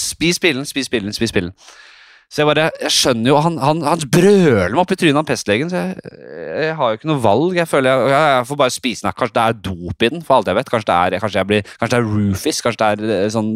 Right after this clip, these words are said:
voldtektsdop, at jeg blir, eh, knullet av, av alle monsterne der, og de polakkene, og Martin. Jeg vet ingenting. Jeg prøver å spise den, men jeg er jo så tørr i kjeften. Jeg har ikke vann der inne.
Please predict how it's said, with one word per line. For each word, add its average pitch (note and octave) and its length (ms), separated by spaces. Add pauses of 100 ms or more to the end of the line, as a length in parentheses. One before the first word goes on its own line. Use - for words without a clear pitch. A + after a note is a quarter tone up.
(240)
voldtektsdop, C#3 880
at B2 140
jeg B2 80
blir, C#3 100 (320)
eh, A#2 180 (200)
knullet B2+ 500
av, B2 340 (280)
av - 180
alle A#2+ 400
monsterne G#2 400
der, C3+ 240
og A2+ 280 (100)
de B2 160
polakkene, A2 500
og A2+ 320
Martin. B2 320
Jeg C3+ 240
vet C3+ 160
ingenting. D3+ 380 (340)
Jeg - 140
prøver D#3+ 180
å - 60
spise D3 240
den, F3+ 80
men D3 100
jeg C#3 60
er D3 100
jo - 80
så - 160
tørr B2+ 220
i F3 180
kjeften. D3+ 240
Jeg E3 80
har D3+ 60
ikke C3+ 260
vann G2 300
der D#3 160
inne. A#3+ 180